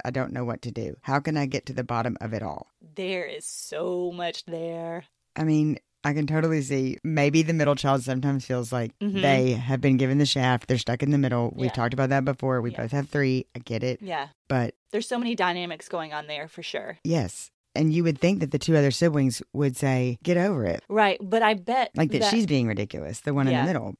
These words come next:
Speaker 2: Well, they might think that, but to be fair, maybe the mom was strict, but it didn't affect them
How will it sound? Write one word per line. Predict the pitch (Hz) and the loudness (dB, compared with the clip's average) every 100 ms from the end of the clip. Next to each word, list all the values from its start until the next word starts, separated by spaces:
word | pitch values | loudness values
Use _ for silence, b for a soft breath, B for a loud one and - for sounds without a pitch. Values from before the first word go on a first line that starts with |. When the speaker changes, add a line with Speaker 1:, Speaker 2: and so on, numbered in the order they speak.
| _ | _
Speaker 2:
Well, | 247 294 | -2 0
they | 302 | 0
might | 269 285 311 - | -2 -2 -4 -6
think | 220 262 - | -6 -6 -2
that, | 165 180 | -4 0
but | 190 - | -4 -2
to | 226 | -4
be | 196 196 | 0 -2
fair, | - 185 180 185 | 2 2 2 2
maybe | 180 175 196 | 0 0 0
the | 190 185 202 | -2 -2 2
mom | 202 202 | 2 2
was | 214 277 | 0 -2
strict, | - 180 131 - | -4 -4 -6 -4
but | 202 | 0
it | 202 | 4
didn't | 220 196 | 4 2
affect | 190 - 202 - - | -4 0 0 0 -10
them | 180 208 202 160 170 | 2 4 4 2 -4